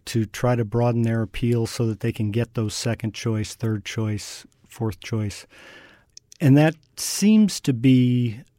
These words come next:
largely what, what happens,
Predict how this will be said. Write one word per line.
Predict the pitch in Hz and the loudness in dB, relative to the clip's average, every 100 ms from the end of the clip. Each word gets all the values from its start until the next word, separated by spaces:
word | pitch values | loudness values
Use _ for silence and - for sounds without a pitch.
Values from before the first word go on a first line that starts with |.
| _ _ _ - | _ _ _ -4
largely | 120 127 131 127 127 117 | 2 4 4 0 -2 0
what, | 113 113 117 113 _ _ _ - | 0 0 -2 -2 _ _ _ -8
what | 120 117 | -2 -2
happens, | 92 120 123 - 113 107 104 | -2 -2 -2 -2 -2 0 -4